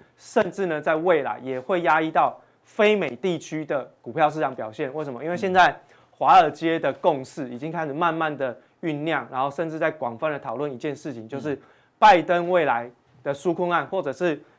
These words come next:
耶伦对于财政的扩大刺激，将会让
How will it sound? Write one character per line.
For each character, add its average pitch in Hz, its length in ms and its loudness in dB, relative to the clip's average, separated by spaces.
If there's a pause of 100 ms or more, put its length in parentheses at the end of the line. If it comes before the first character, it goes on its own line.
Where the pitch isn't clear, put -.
(100)
耶 190 220 4
伦 123 220 -6 (260)
对 170 140 2
于 147 80 -2
财 139 260 -4
政 170 180 -2
的 139 80 -4
扩 160 220 -2
大 156 160 4
刺 147 180 -8
激， 135 260 -10 (300)
将 175 440 2
会 165 340 2 (480)
让 160 280 2